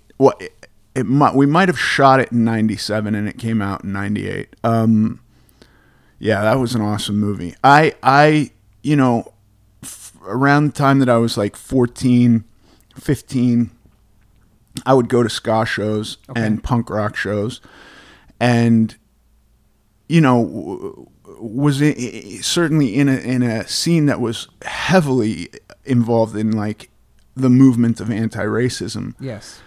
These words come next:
Speaker 1: And there was a big contingency of overt racism in Orange County. There were, like, skinhead gangs and,
Speaker 2: Mm-hmm.
Speaker 1: like, uh, these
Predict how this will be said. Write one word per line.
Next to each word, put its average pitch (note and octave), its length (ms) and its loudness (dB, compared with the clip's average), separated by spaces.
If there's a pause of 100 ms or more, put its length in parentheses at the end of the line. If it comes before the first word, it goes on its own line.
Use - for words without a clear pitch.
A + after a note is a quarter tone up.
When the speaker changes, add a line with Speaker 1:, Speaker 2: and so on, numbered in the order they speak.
(600)
Speaker 1:
And B2+ 540 4
there C#3 400 2
was C3 380 0
a A2 420 -4 (840)
big E3+ 260 4
contingency C3 920 0
of A2 140 -6 (200)
overt B2+ 500 2
racism A2 720 -4
in A2+ 100 -6
Orange A2 340 -6
County. A#2+ 500 -6 (100)
There A#2 140 -4
were, A2 120 -2
like, G#2+ 200 -4
skinhead C3 540 -2
gangs A2 560 -4
and, A2 140 -6
Speaker 2:
Mm-hmm. G#2+ 100 -4 (200)
Speaker 1:
like, G#2+ 80 -14 (500)
uh, E2+ 320 -6 (240)
these G#2+ 320 -12